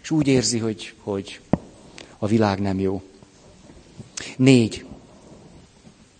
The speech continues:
Olyan értelemben éretlennek maradni, hogy közben az illető érdekes, tehetséges,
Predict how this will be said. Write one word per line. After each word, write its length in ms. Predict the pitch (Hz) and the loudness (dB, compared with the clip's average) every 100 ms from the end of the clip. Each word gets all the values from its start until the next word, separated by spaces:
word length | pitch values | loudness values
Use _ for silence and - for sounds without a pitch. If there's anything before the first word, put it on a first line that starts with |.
| _ _ - - - - - - _ _ _ | _ _ -20 -20 -20 -20 -20 -20 _ _ _
Olyan 260 | 175 190 165 | 6 6 8
értelemben 680 | 180 175 147 135 131 127 135 | 4 6 4 6 4 4 4
éretlennek 800 | 180 175 127 - 123 117 113 113 | 4 6 4 2 2 2 0 0
maradni, 640 | 110 113 113 120 160 190 - - _ _ - | 2 2 2 2 0 -2 -10 -20 _ _ -20
hogy 220 | - 131 | 0 0
közben 320 | - 175 160 131 | 4 4 6 2
az 120 | 120 | 4
illető 420 | 175 131 - 101 | 4 2 2 0
érdekes, 680 | 165 180 165 156 - 143 - | 2 2 4 0 0 -2 0
tehetséges, 1040 | - 107 123 - - 120 107 107 - - | 4 4 2 0 0 2 2 0 0 -2